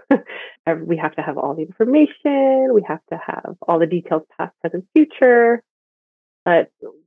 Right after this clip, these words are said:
what he's asking us, again, it's a relational invitation of, "Can you trust me? Can you, can you come inside,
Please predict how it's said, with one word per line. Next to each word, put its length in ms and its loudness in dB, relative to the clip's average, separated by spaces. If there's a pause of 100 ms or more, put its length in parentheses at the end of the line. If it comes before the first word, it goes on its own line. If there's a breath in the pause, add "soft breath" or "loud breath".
what 120 -2
he's 120 -4
asking 340 -2
us, 80 -8
again, 420 0
it's 160 -6
a 60 2
relational 460 2
invitation 640 -2
of, 160 -10 (200)
"Can 80 -2
you 100 2
trust 260 -6 (100)
me? 300 -4 (340)
Can 120 -4
you, 320 0 (760)
can 80 0
you 80 -2
come 220 0
inside, 480 2